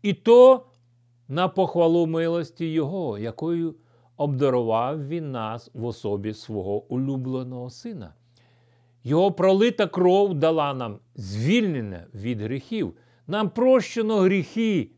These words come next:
наші завдяки багатству милості Його. Ця милість дарував нам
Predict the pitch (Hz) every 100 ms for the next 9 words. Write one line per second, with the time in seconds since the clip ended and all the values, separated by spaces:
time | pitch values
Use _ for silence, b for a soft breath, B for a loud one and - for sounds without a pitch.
0 | - 135 151 143 - 135 135 147 139 143
1 | 175 143 147 120 190 196 - 175 165 B
2 | B 143 208 269 247 196 - 160 143 117
3 | 120 104 - _ _ b b b b -
4 | 233 226 233 269 240 175 175 180 180 170
5 | 170 175 165 b b b b - 151 156
6 | 160 180